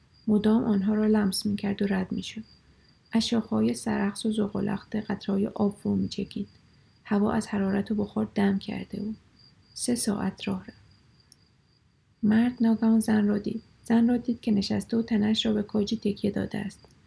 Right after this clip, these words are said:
بچه در دامن او دراز کشیده بود. به سوی آنها رفت. زن لبخند زد.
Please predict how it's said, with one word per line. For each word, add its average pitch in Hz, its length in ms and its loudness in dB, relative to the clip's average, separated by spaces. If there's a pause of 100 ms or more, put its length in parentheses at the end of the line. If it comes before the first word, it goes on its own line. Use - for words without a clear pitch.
(400)
بچه 220 320 0
در 214 160 0
دامن 202 400 4
او 220 160 2
دراز 196 360 0
کشیده 196 400 -4
بود. 196 220 -4 (580)
به 226 80 -2
سوی 247 240 -2
آنها 202 360 0
رفت. 190 240 -4 (1160)
زن 226 260 2
لبخند 202 560 0
زد. 202 200 -8